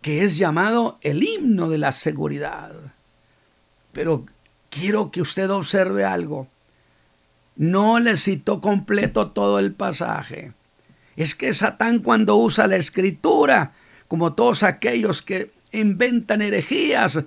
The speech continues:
solo usan parte de la Escritura,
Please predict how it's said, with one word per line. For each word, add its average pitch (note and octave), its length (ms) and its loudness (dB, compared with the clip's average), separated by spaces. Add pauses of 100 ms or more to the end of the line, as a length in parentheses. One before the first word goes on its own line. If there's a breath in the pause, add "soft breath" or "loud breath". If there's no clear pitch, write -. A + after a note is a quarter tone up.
(240 loud breath)
solo G3+ 320 0
usan G#3 460 4
parte B3 580 4
de G#3+ 100 0
la G#3 120 2
Escritura, D3 680 0